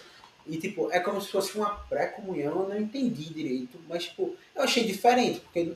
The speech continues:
não tem aqui, tá ligado? Ele tava segurando uma cruz de madeira, tipo assim, grande, teoricamente, tipo, ele tava em pé, a cruz ele segurando aqui, tá ligado? Tipo, e o padre, ele devia ter o quê?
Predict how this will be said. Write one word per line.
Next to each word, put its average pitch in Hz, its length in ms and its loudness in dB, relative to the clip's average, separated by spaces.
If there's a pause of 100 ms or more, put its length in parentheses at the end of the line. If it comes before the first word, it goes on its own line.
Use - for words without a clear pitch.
não 208 220 0
tem 180 200 0
aqui, 147 160 -6
tá - 120 -4
ligado? 135 320 0 (380)
Ele 160 200 6
tava - 240 4
segurando 170 380 2
uma 214 160 2
cruz 160 200 0
de 160 60 -4
madeira, 160 420 4
tipo - 200 -8
assim, 131 280 -4 (100)
grande, 143 340 0 (260)
teoricamente, 135 720 2
tipo, 120 300 -16
ele 143 120 -4
tava 151 220 2
em 214 100 0
pé, 175 420 8
a 180 140 10
cruz 160 320 -2
ele 165 140 0
segurando 180 420 4
aqui, - 300 4
tá 143 120 -4
ligado? 143 280 -2
Tipo, - 280 -16 (1400)
e - 120 -4
o - 80 -4
padre, - 480 0 (220)
ele 135 120 0
devia 143 200 2
ter 151 100 4
o 151 80 0
quê? 143 160 2